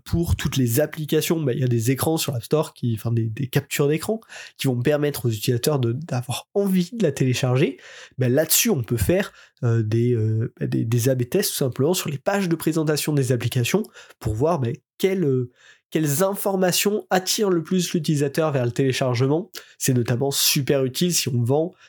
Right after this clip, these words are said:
des applications payantes. Par exemple, l'application Forest, utiliser de l'A B test, ça a beaucoup de sens parce que ça va être un gros point de conversion. Et du coup, on va tester plein de pages de présentation différentes pour voir qu'est-ce qui attire le plus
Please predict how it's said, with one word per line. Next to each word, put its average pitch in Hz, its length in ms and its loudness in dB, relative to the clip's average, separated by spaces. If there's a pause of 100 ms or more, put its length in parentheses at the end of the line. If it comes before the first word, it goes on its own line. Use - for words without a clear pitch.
des 120 160 2
applications 147 500 0
payantes. 160 600 -2 (120)
Par - 120 -10
exemple, 156 260 -4
l'application 123 500 0
Forest, 147 600 -2 (300)
utiliser 147 460 2
de 143 100 -4
l'A 147 120 2
B 127 160 -2
test, - 340 -2 (200)
ça 127 180 0
a 123 40 4
beaucoup 127 300 2
de - 60 -6
sens 202 240 2
parce 110 200 -8
que 185 180 0 (240)
ça - 140 0
va 127 80 2
être 135 180 -2
un 127 100 2
gros 127 280 2
point 180 220 -2
de 160 80 -4
conversion. 160 580 -2 (200)
Et 135 40 -2
du 117 80 0
coup, 175 100 0
on 170 40 0
va 131 100 2
tester 160 420 -2 (220)
plein 196 200 0
de 196 100 -6
pages 180 220 0
de 160 60 2
présentation 147 580 -2
différentes 135 480 0
pour 117 140 0
voir 143 260 0 (260)
qu'est-ce - 220 -2
qui - 80 0
attire 127 280 0
le 107 100 0
plus - 440 -2